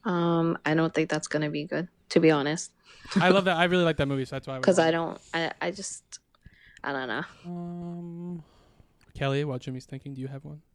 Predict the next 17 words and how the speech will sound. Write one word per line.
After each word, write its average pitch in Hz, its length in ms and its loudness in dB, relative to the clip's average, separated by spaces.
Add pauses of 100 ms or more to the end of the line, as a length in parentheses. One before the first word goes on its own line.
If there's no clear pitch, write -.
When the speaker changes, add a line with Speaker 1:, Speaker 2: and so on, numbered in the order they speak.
(120)
Speaker 1:
I - 80 -12
can't - 320 -12
think - 160 -10
of 139 140 -8
anything 147 360 -8
right 147 200 -6
now. 147 300 -8 (120)
Maybe, 208 560 8 (380)
um, 160 640 0 (420)
maybe 185 440 6
Tangled. 147 600 0 (220)
Speaker 2:
Yeah, 277 80 -10 (120)
that 254 80 -10
would 254 140 -8
be 170 60 -8
bad. 139 280 -8 (680)
Jimmy, 143 300 -10